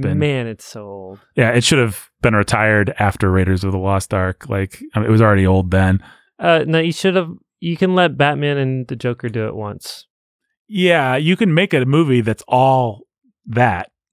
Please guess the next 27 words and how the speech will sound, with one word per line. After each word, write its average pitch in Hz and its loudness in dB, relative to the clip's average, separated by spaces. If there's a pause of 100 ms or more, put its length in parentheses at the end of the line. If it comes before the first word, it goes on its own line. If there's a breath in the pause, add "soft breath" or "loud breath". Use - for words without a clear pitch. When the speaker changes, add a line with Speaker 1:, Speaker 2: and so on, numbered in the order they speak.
(120)
Speaker 1:
The 131 2
Dark 156 0
Knight 131 0
is, 117 -4
the 123 -4
premise 131 -2
of 113 0
the 117 -2
movie 113 2
is 107 0
that 117 0
the 120 0
Joker 113 0
only 117 2
came 117 2
into 110 2
existence 104 -2
because 107 -6
of 101 -8
Batman, 104 -6
and 110 -2
that's 117 0
a 104 -4
great 107 -4
premise. 80 -10 (180)
Speaker 2:
Right. 110 -6 (140)
Speaker 1:
But 117 0